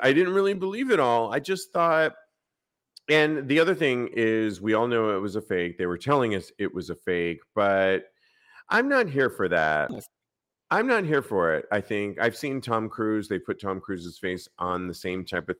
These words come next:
Speaker 1: thing. You know, in general, I don't have that many crushes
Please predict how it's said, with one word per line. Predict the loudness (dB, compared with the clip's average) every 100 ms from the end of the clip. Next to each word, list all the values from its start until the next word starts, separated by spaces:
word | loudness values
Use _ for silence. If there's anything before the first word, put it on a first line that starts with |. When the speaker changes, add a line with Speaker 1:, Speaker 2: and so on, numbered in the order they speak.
| -4
Speaker 1:
thing. | -4 -2 -6 -10 -12 -20 -20 -20 -4
You | 4
know, | 6 6 4
in | 2 2 2
general, | 2 2 2 2 2
I | 2
don't | 2 0
have | 0 -2 -2 -8 _ _ -18 2
that | 4 4 2
many | -6 -4 -2 -2 -6 -10
crushes | -2 -2 -2 -6 -8 -8